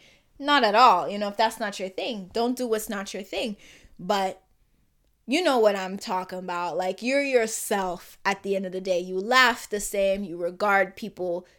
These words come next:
the same. You, you know, everywhere you go,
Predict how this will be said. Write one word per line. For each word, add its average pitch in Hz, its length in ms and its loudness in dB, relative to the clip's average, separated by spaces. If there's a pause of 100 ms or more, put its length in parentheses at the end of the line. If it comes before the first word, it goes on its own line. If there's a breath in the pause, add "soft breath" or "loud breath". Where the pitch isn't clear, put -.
(120)
the 196 100 -2
same. 190 720 -4
You, 185 400 -8
you 202 120 -8
know, 196 180 -6
everywhere 240 420 4
you 226 180 0
go, 190 520 4